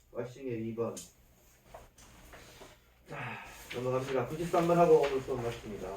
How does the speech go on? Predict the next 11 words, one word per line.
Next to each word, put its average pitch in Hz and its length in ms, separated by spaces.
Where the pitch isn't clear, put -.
자, 156 80
휴먼 247 420
바디의 185 440
주어 226 320
표시해라. 131 480
동사 156 260
is. 120 520
인간의 214 400
몸은 208 520
복잡한 226 680
기계입니다. 185 680